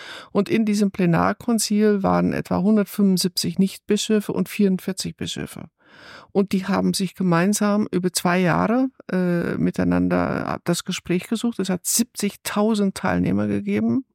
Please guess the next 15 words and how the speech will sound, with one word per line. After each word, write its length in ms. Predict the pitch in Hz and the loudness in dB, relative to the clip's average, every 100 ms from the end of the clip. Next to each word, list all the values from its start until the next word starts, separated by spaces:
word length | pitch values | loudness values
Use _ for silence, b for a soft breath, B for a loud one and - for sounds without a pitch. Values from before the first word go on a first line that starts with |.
| - | -2
in 140 | 196 | 0
diesem 240 | 196 196 202 | 0 -2 -2
Prozess. 480 | - 208 208 233 - B B B B B B | -2 -2 -2 -4 -8 B B B B B B
Und, 540 | - 196 196 190 - - | 0 2 4 2 0 0
ähm, 400 | 190 185 185 180 | 2 2 2 0
die 200 | - 180 | -2 -4
Synode, 760 | 185 190 180 185 208 202 196 - | 0 2 4 4 4 4 2 0
das, 280 | - 180 - | 0 -2 -6
die, 160 | 190 - 170 | -12 -4 -4
die 80 | 175 | -2
Partikularkonzil 1000 | 190 196 - 180 180 - 208 - 196 185 | -2 -2 0 2 2 0 -2 0 0 2
wurde 220 | 196 180 | 0 2
dann 180 | 175 175 | 0 0
abgeschlossen 580 | - - 226 - 208 196 | -2 -2 -4 -2 -2 0
vergangenen 640 | - 180 180 180 175 175 | 0 -2 0 2 2 2